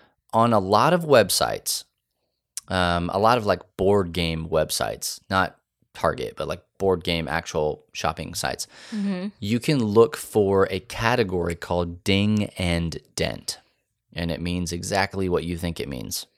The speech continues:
Speaker 1: If you don't care that your box corner is crushed or that there's a hole in the box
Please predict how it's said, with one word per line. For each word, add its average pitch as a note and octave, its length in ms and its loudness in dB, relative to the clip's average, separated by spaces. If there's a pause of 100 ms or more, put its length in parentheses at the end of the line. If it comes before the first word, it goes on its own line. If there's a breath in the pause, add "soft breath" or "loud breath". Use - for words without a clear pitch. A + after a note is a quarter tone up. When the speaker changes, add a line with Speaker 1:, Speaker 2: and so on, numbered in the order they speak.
(400 soft breath)
Speaker 1:
If F2+ 160 -2
you G#2+ 160 2
don't C3 220 4
care F#2 440 4 (340 soft breath)
that F#2 160 2
your F#2+ 120 2
box F2 440 4
corner F2 440 0
is E2 300 -2
crushed - 500 -4 (420)
or F#2+ 360 6
that E2+ 120 -4
there's F2+ 200 2
a G2+ 80 2
hole G#2+ 360 10
in F2+ 80 2
the E2 100 2
box - 540 4